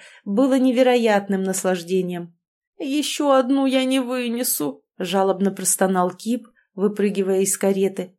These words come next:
окинув нас хмурым взглядом. «Я в тебя верю», поддержала секретаря, выбираясь за ним следом. Аманда, стоило ей выйти из кареты, вдруг удивлённо воскликнула: «Барни, малыш, и ты здесь!»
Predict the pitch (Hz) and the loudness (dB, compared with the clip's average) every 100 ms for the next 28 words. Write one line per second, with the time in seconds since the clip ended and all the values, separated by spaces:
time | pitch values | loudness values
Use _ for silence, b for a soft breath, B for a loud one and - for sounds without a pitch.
0 | _ - 214 214 269 277 262 226 226 - | _ -4 -4 -2 0 0 0 -2 -2 -2
1 | 220 220 208 202 175 196 190 185 180 - | 2 2 2 0 0 -2 -2 -4 -8 -12
2 | _ _ _ _ _ 277 294 285 285 254 | _ _ _ _ _ 0 2 2 2 4
3 | 262 220 208 196 202 _ _ - 202 180 | 4 4 2 0 -6 _ _ -6 -4 0
4 | 208 190 196 190 190 196 196 196 185 208 | 0 2 0 0 -2 -4 -4 -2 -2 0
5 | 262 262 180 196 180 190 196 196 190 190 | -2 -6 -4 -2 0 2 2 0 0 -2
6 | 185 185 190 185 180 170 - _ _ _ | -2 -2 -4 -4 -6 -10 -16 _ _ _
7 | _ _ - 220 269 349 302 294 277 - | _ _ -2 2 4 2 2 0 -2 0
8 | 269 262 247 233 240 226 233 - 226 220 | 4 6 4 2 0 -2 -4 -2 -2 0
9 | 214 220 214 214 202 - _ - 196 220 | 0 2 2 0 -6 -10 _ -8 -4 -2
10 | 339 311 220 208 226 262 262 220 214 190 | 0 0 0 0 2 2 2 2 0 -2
11 | 190 196 185 190 _ _ _ _ - 320 | -4 -2 -6 -6 _ _ _ _ -4 4
12 | 339 320 247 247 247 240 269 _ 302 302 | 8 8 8 4 -2 -4 -6 _ 0 4
13 | 302 285 254 247 - 349 370 339 226 247 | 4 4 0 -2 -4 0 4 4 4 2
14 | 233 233 - | 2 0 -4